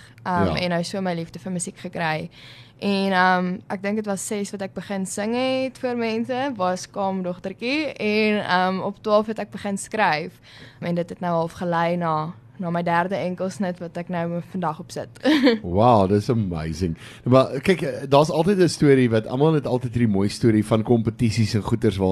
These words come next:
Speaker 2: hulle deelgeneem het en al daai
Speaker 1: Ek
Speaker 2: van
Speaker 1: was
Speaker 2: dinge.
Speaker 1: ook een van daai, ja.
Speaker 2: Nou,
Speaker 1: Ek
Speaker 2: wat
Speaker 1: het nie noodwendig daarvan gehou nie, maar ja. <laughs>
Speaker 2: In, in watse kompetisies het jy alles deelgeneem?
Speaker 1: Ag,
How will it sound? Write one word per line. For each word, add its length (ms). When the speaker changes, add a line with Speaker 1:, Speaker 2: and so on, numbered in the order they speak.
Speaker 2:
hulle 140
deelgeneem 640
het 180
en 80
al 160
daai 200
Speaker 1:
Ek 60
Speaker 2:
van 80
Speaker 1:
was 140
Speaker 2:
dinge. 200
Speaker 1:
ook 140
een 160
van 180
daai, 360
ja. 180
Speaker 2:
Nou, 160
Speaker 1:
Ek 40
Speaker 2:
wat 100
Speaker 1:
het 60
nie 100
noodwendig 360
daarvan 280
gehou 380
nie, 120
maar 240
ja. 180
<laughs> 280
Speaker 2:
In, 200
in 160
watse 260
kompetisies 500
het 80
jy 280
alles 240
deelgeneem? 540
Speaker 1:
Ag, 320